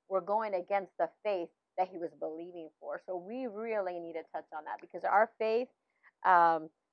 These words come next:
we can quote all scriptures all day long, and we can quote faith and "the just shall live by faith" all day long. But if our words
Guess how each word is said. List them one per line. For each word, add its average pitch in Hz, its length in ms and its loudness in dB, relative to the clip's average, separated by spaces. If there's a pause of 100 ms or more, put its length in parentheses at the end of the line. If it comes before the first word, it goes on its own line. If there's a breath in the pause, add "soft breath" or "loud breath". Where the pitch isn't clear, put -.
(120)
we 262 80 0
can 220 160 2
quote 233 240 8
all 226 300 10
scriptures 269 340 -8
all 254 160 8
day 262 160 2
long, 190 320 0 (180)
and 185 80 -10
we 202 140 -2
can 175 260 -4 (280)
quote 240 320 10 (100)
faith 247 360 8
and 185 180 0 (160)
"the 196 100 2
just 240 260 6
shall 226 220 8
live 233 140 0
by 214 200 6
faith" 196 240 -4
all 208 160 2
day 233 160 -2
long. 196 280 -2 (340)
But 196 80 -6
if 196 160 0
our 196 260 8
words 180 600 2